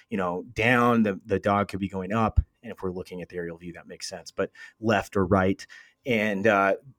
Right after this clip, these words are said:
the, the story there, or the lesson, is that the economy is more reflective of the man. It makes slower changes over time. It takes longer to, it takes longer to go into a downturn. It takes longer to recover. And then the market can just be going nuts. So we see that all the time.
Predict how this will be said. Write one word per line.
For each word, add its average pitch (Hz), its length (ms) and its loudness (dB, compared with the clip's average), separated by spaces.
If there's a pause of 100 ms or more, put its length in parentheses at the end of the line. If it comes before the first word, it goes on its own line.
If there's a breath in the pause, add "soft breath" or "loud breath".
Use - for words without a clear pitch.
(120)
the, 101 380 4 (300 loud breath)
the 110 160 0
story 156 360 4
there, 101 160 6
or 101 40 4
the 95 80 -2
lesson, 107 380 2
is 90 180 -6
that 92 280 -2
the 101 120 -2
economy 123 500 2
is 107 120 0
more 104 140 0
reflective 92 480 -2
of 87 100 -12
the 87 80 -10
man. 87 240 -6
It - 80 -12
makes 104 220 -6
slower 117 360 2
changes 98 380 -4
over 90 160 -4
time. 95 300 -8
It 85 100 -10
takes - 260 -16
longer 104 380 4
to, 101 160 4 (560 loud breath)
it - 180 -6
takes 98 220 -6
longer 101 260 2
to 101 80 2
go 101 160 0
into 101 220 -2
a 98 40 0
downturn. 92 580 -2
It 87 80 -6
takes - 340 -8
longer 98 400 2
to - 140 -6
recover. 90 680 0
And 101 120 -6
then 98 100 -4
the 101 60 -2
market 123 440 0
can 95 160 -6
just 95 200 -6
be 101 80 -6
going 92 360 -4
nuts. - 440 -8
So 95 460 4
we 104 100 -2
see 135 200 0
that 120 160 6
all 101 140 6
the 113 80 0
time. 95 420 -2